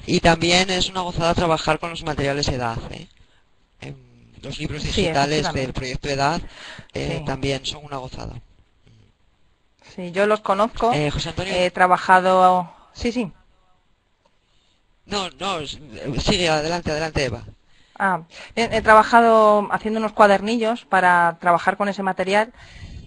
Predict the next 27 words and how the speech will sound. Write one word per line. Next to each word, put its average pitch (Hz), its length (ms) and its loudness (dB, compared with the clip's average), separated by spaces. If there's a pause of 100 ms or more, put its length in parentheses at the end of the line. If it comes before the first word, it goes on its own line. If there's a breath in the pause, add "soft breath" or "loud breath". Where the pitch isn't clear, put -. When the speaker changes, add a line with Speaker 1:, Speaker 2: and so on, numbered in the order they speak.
(180 loud breath)
Speaker 2:
y 202 240 -2
la 185 120 4
verdad 175 300 -2
que 190 420 -2
es - 160 -8
un 190 120 -8
material 180 360 -2
buenísimo. 175 580 -8
Yo 180 140 -2
el 196 60 2
año 208 180 0
que 196 100 0
viene, 233 320 0
que 175 80 -6
espero 185 260 -4
tener 196 220 -2
pizarra 185 360 -2
digital, 185 420 0
aunque 190 180 -4
sea 180 140 -4
solo 208 260 -2
con 175 100 -2
la 165 120 2
pizarra 175 320 0
digital, 185 420 -2
espero 180 360 -4
poder 175 640 -2